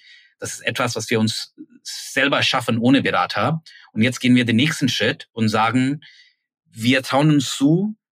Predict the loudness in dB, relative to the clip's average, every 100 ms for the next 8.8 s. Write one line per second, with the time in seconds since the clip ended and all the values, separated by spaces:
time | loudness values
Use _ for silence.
0 | -6 -2 2 4 4 0 0 0 0 2
1 | 0 2 0 0 0 0 0 0 0 0
2 | 0 0 -2 -2 -4 -10 -4 -2 0 0
3 | 0 -2 0 0 2 0 -2 -8 -10 -10
4 | -4 -2 0 -2 -6 -6 -4 -4 -6 0
5 | 2 2 0 2 2 2 0 -2 0 0
6 | -2 -2 -2 -2 0 0 2 0 -2 -4
7 | -8 -8 -8 -4 -6 -4 -6 -6 -2 -2
8 | -2 -6 -6 -6 0 0 0